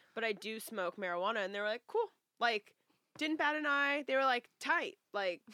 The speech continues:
great to know." And my doctor, I've had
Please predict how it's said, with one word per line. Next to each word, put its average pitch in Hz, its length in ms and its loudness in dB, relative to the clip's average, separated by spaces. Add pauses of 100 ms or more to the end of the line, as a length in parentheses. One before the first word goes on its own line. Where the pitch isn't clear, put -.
(160)
great 220 220 -4
to 269 80 -10
know." 233 440 0 (280)
And 262 120 -2
my 269 120 2
doctor, 277 720 0
I've 240 160 0
had 277 460 0